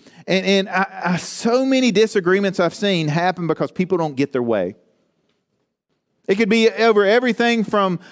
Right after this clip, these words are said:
the color of the carpet or the colors you paint the, the wall over to, uh, w-, the music style, how loud it is, or, uh, whether you turn the lights on or off, or whether you, uh, you live stream or you don't live stream, whether you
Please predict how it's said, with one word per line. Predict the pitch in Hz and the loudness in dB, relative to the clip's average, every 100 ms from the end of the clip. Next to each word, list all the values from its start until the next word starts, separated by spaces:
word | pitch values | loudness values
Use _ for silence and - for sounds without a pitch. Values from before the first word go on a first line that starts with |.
| - | -6
the | 165 | -6
color | - 220 233 208 | 0 2 4 2
of | |
the | 160 | 0
carpet | 156 - 247 254 254 247 | -2 0 2 2 4 4
or | 226 | 4
the | 170 | 2
colors | 160 220 226 202 | 0 2 2 0
you | 180 | -2
paint | 185 214 196 | 0 -2 0
the, | 196 180 | -2 0
the | 185 | 0
wall | 185 226 240 233 | 2 2 2 2
over | 196 175 | 2 -2
to, | 156 190 165 147 - - - | -2 0 0 0 -6 -14 -2
uh, | 180 175 190 190 190 190 | 0 0 0 -4 -6 -10
w-, | 185 175 185 160 | -6 0 0 0
the | 165 | 0
music | 165 226 262 262 202 | 2 4 2 0 -6
style, | - 262 247 240 240 240 175 | -2 0 2 2 2 2 0
how | 143 196 | 0 2
loud | 190 208 277 277 262 | 4 4 4 4 4
it | 254 | 4
is, | 247 247 247 196 | 4 4 4 2
or, | 185 156 - - - | 0 0 -4 -12 -2
uh, | 170 | 0
whether | 175 220 | 2 2
you | 208 185 | 2 0
turn | - 202 | 0 2
the | 165 | 2
lights | 214 269 240 | 4 2 2
on | 247 247 | 0 0
or | 226 226 | 2 2
off, | 247 240 226 | 4 4 2
or | 196 | 2
whether | 170 202 190 | 2 2 2
you, | 185 185 - - - | 2 0 -2 -8 0
uh, | 175 170 | 2 2
you | 165 180 | 2 2
live | 175 240 254 | 4 4 2
stream | 220 254 240 | 0 0 2
or | |
you | 202 | 2
don't | 175 254 254 | 2 0 2
live | 233 233 | 0 0
stream, | - 233 220 | 0 0 2
whether | 214 202 | 2 2
you | 196 180 | 2 2